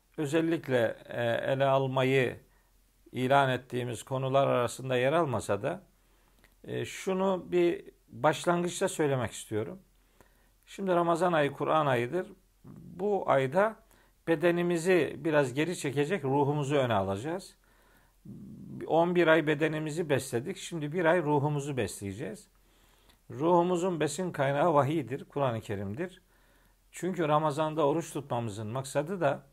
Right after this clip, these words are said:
e, Rabbimizin bize Kur'an'ı, e, göndermeye başlamasına bir teşekkürdür. Bakara suresinin oruç ayetlerinde yüz seksen beşinci ayetin sonunda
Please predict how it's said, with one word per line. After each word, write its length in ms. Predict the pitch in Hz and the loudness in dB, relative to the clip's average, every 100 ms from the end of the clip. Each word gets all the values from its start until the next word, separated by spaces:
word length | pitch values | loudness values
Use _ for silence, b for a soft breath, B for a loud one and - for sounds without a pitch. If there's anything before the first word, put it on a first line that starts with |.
| b b b b b _ | b b b b b _
e, 120 | - | -12
Rabbimizin 1040 | 113 120 113 139 147 165 165 151 180 143 120 | -6 -4 2 2 2 -4 -4 -4 -4 -6 -8
bize 500 | 139 127 170 208 - - | -8 0 0 0 -6 -4
Kur'an'ı, 840 | 139 139 143 143 135 175 143 92 b b b b | 0 2 4 4 4 2 0 -2 b b b b
e, 220 | - 110 107 | -6 -2 -2
göndermeye 760 | 101 127 131 131 135 135 135 | 0 0 4 4 4 2 4
başlamasına 1000 | 127 - 139 123 120 - 156 185 220 233 - _ _ _ _ | 2 -2 -4 -2 -4 -2 0 0 0 -4 -16 _ _ _ _
bir 240 | 123 185 - | -4 -2 0
teşekkürdür. 840 | 120 - 127 - 127 98 82 - _ _ b b b b b _ | -2 -2 -4 -4 -6 -6 -8 -14 _ _ b b b b b _
Bakara 380 | - 147 147 139 | -4 0 4 4
suresinin 640 | 117 135 123 110 147 165 | 2 0 0 -2 -4 -6
oruç 360 | 131 113 156 - | -4 -2 -2 2
ayetlerinde 800 | 123 113 107 104 101 98 98 131 | 4 4 2 -2 -4 -4 -4 -4
yüz 300 | 180 127 120 | -6 -6 -8
seksen 400 | 123 - 117 113 | -10 -8 -8 -6
beşinci 560 | 104 - 104 98 104 - b b b | -6 -8 -10 -8 -10 -12 b b b
ayetin 580 | - 120 104 95 - 92 | 0 2 2 -2 -6 -12
sonunda 640 | 87 123 104 101 147 202 | -8 -6 -6 -4 -4 -4